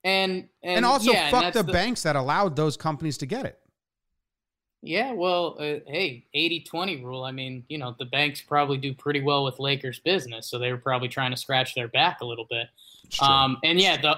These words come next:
Speaker 1: the Harvard thing was, uh, I, I forget. And again, here, J J R back in politics. We always end up here. But it was something like, you know, there was X amount of Harvard people in Congress or something, and,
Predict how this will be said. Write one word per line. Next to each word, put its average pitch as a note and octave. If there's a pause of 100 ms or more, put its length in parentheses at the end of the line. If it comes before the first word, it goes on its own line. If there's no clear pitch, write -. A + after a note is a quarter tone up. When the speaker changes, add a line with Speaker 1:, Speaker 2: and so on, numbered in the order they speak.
(100)
Speaker 1:
the D3+
Harvard F3
thing C#3+
was, C3+
uh, C3 (420)
I, D#3
I -
forget. A#2
And B2
again, B2+
here, C#3
J C#3+
J C#3
R C#3+
back C3+
in E3+
politics. E3+
We C3
always D#3+
end F3
up F3
here. C#3 (340)
But D3
it D3
was C#3+
something D3
like, C#3
you C#3
know, B2+
there C3
was C3
X D3
amount C#3
of B2+
Harvard C#3
people C3+
in B2+
Congress C3+
or C#3
something, C3
and, A#2+